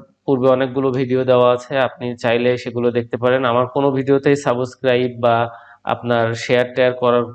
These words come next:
কোনো কথা বলা নাই, বা এগুলো আমি বলিও না। আমার চ্যানেল আপনার সাবস্ক্রাইব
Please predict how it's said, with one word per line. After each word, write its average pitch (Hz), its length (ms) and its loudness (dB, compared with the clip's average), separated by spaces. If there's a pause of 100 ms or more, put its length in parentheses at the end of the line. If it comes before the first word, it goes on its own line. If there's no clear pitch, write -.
(120)
কোনো 127 220 0
কথা 123 320 -2
বলা 117 240 4
নাই, 135 280 -4
বা 117 200 0
এগুলো 120 320 0
আমি 120 300 -2 (500)
বলিও 143 340 2
না। 117 120 0
আমার 123 260 0 (140)
চ্যানেল 127 280 -2
আপনার 131 240 -2
সাবস্ক্রাইব 123 580 -2